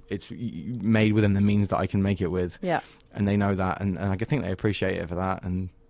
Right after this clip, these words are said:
Speaker 1: and, and also, like, I, I try and make thorough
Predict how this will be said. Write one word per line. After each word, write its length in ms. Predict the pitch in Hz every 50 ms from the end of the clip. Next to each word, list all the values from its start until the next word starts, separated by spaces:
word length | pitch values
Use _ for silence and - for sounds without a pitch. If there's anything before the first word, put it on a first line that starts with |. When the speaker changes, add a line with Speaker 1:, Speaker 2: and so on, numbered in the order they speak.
| _ _ _ -
Speaker 1:
and, 260 | - 98 98 98 - - - -
and 120 | 104 117
also, 240 | 127 117 - - 101
like, 220 | 101 101 101 - - -
I, 140 | 101 101 95 -
I 80 | - 90
try 260 | - - 110 101 101
and 220 | 101 101 98 98
make 260 | 101 104 98 - - - _ _ _ _ - - - -
thorough 380 | 110 104 104 101 101 95 85